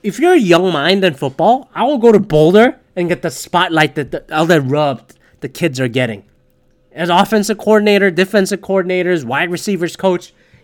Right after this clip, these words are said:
you know, strength and conditioning coach also. Fuck. You know, work out in the thin air.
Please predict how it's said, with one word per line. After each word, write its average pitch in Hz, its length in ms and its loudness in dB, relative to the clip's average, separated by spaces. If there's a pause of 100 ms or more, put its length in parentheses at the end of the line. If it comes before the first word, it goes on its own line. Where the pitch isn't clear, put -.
you 151 80 -6
know, 147 60 -2
strength 190 460 -4
and 160 140 -6
conditioning 175 460 -2
coach 175 260 -2
also. 170 500 -4 (300)
Fuck. - 320 -6 (400)
You 226 100 0
know, 180 120 0
work 247 260 2
out 262 160 6
in 233 80 2
the 196 80 0
thin 214 260 -4
air. 170 260 -2